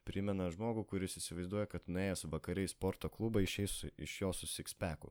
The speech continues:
nors prieš tai galbūt buvo su tokiu geru pilvuku. Tam tikra prasme, kad tai yra neįmanoma, kad, e, apskritai gyvenime bet kas, ko mes imamės, bet kas, ką mes darom, tai, nu, neišvengiamai yra klysti, nes tik per tai mes mokomės, kad tai yra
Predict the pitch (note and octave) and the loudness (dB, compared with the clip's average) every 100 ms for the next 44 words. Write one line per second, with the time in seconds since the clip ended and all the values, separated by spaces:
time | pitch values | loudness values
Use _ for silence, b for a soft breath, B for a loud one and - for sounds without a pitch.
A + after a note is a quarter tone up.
0 | C2 C#2 - D2+ - F#2 E2 D#2 D#2 D2+ | -8 -8 -6 -6 -4 -2 0 -2 -2 0
1 | E2 D2+ - E2 - D#2 E2 E2+ F#2 E2 | 0 0 -4 -8 -8 -6 -4 -2 -2 -2
2 | E2 - C#2+ B B B - A2 A#2+ A2 | -2 -6 -12 B B B 2 2 2 -2
3 | - G#2+ A2+ G#2+ G2+ G#2+ G#2 G2 E2 F2+ | -2 -2 -2 -4 -2 0 2 2 2 2
4 | A#2 E2 C2+ - B B B B - F2+ | 2 2 -2 -10 B B B B -6 0
5 | E2+ E2 E2 - E2+ E2 D#2+ D#2 D2+ A#1+ | 2 2 0 -4 -2 0 0 0 -2 -4
6 | - - G1+ - _ _ - - - - | -8 -16 -20 -20 _ _ -14 -14 -8 -8
7 | - - F2+ C3 G#2+ F#2 G#2 F#2+ D#2+ E2 | -6 -6 -2 -2 0 2 4 4 0 -2
8 | - - E2+ D#2 D#2 C3 A#2+ F2+ D2+ E2 | -2 -2 -2 -2 -2 2 2 2 0 -2
9 | - A2 - E2 F#2 F#2+ D#2+ F2+ A2+ B2 | -2 -4 -2 0 2 0 0 4 4 4
10 | E2+ - F2+ B B B B _ - F#2 | 0 0 -2 B B B B _ -2 2
11 | F#2+ - A#2 B2 G#2 F2+ F2 F2+ - A#2+ | 4 2 2 4 4 4 2 0 -2 0
12 | D3+ G2 D#2+ D#2 - - F#2+ - A2 E2 | 0 0 -4 -8 -10 -4 -4 0 0 0
13 | D#2 A#2 A#2+ - D#2 D#2 - E2+ F#2 F#2 | 0 4 4 4 -6 -8 -8 -2 0 0